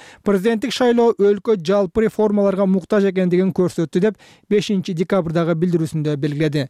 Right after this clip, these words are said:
Президент Алмазбек Атамбаев Шавкат Мирзиёевди жеңиши менен куттуктады. Президенттик аппараттан кабарлашкандай, куттуктоодо Өзбекстанда Мирзиёевдин башкаруусунда мыкты өнүгүүлөрү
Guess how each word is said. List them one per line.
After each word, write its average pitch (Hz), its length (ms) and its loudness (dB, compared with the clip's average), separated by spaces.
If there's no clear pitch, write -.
Президент 190 320 0
Алмазбек 185 480 0
Атамбаев 190 480 0
Шавкат 190 340 -4
Мирзиёевди 180 520 0
жеңиши 175 400 0
менен 170 240 -2
куттуктады. 156 580 -2
Президенттик 160 520 0
аппараттан 165 520 -2
кабарлашкандай, 175 680 0
куттуктоодо 226 680 0
Өзбекстанда 202 540 0
Мирзиёевдин 196 580 2
башкаруусунда 190 580 -2
мыкты 190 400 0
өнүгүүлөрү 185 680 2